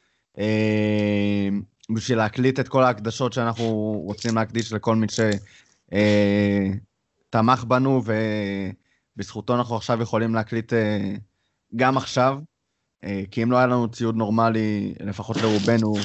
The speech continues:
לא היינו ממשיכים להקליט ב-, אה, בסקייפ, והפרק הזה פשוט לא היה קורה. אה, אז זה תמיד בראש שלנו, ואנחנו עובדים על זה, ואנחנו, אה, מבטיחים שזה יגיע.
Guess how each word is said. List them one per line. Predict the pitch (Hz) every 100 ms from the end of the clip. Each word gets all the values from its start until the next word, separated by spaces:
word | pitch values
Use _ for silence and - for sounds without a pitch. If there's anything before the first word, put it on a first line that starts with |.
| - -
לא | 104 117
היינו | 117 113 107 101
ממשיכים | 101 113 - 110
להקליט | 110 - 107 101
ב-, | 107 98 104 107 _ _ _ - - - - -
אה, | 101 104 98
בסקייפ, | 95 - 123 143 156 -
והפרק | 101 98 120 117
הזה | 104 104
פשוט | - -
לא | 110
היה | 113
קורה. | - 104 117 165 - _ _ _ _ _ _ _ -
אה, | 107 104 107 104 104 101 104 104 95 - _ _ _ _ _ _ _ -
אז | 120 - 110
זה | 113
תמיד | 127 135 156
בראש | 147 147 139
שלנו, | 143 143 147 131
ואנחנו | 113 113 120
עובדים | 104 104 131
על | 143
זה, | 123 135
ואנחנו, | 113 107 - 107 101 73
אה, | 98 98 92 98 101 -
מבטיחים | 98 101 113 127 120
שזה | 123 104 107 104 101 - -
יגיע. | 110 101 110